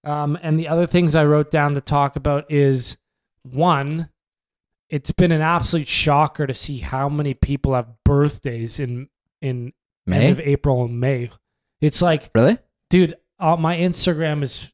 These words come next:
Speaker 1: just a birthday a day or, or two.
Speaker 2: Yeah.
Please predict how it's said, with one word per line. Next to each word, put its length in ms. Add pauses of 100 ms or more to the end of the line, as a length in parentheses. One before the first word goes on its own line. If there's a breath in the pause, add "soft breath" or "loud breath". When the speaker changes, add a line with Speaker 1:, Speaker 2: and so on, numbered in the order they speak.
Speaker 1:
just 320 (360)
a 60
birthday 580
a 60
day 480
or, 100
or 220
two. 400 (220)
Speaker 2:
Yeah. 240